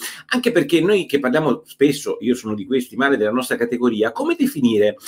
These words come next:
eh, quello che sta succedendo oggi sul processo autorizzativo di un vaccino che riguarda milioni di europei? Come definirlo?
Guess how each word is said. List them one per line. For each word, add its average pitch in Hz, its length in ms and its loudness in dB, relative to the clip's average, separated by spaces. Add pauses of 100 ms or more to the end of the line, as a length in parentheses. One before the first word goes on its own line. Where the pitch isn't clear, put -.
(140)
eh, 117 440 6
quello 139 280 4
che 131 100 0
sta 123 160 -4
succedendo 123 540 0
oggi 123 400 4
sul 120 420 0
processo 143 520 0
autorizzativo 123 760 0
di 113 100 -2
un 110 120 -2
vaccino 147 560 -4 (220)
che 131 140 2
riguarda 131 640 6
milioni 196 1080 8
di 151 160 -4
europei? 107 600 -6
Come 254 200 -12
definirlo? 104 640 -18